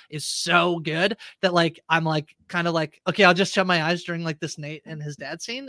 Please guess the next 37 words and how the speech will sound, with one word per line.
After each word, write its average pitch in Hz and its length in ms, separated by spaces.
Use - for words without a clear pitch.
uh, 165 360
for, 180 160
like, 165 300
uh, 180 280
all 180 100
the 180 140
other 208 160
stuff 320 320
because, 208 480
um, 175 360
it's 175 180
so 185 260
good." 196 380
I 175 100
think 165 140
it's, 160 180
it's 175 180
so 170 280
resonant 190 680
and, 170 400
um, 147 380
like, 180 80
I've 214 100
been, 254 140
like, 202 160
super 202 300
emotional, 170 480
like, 139 160
talking 151 300
about 139 340
Euphoria 151 480
on 131 100
this, 139 240
on, 147 160
on 143 180
a 139 60
podcast. 147 540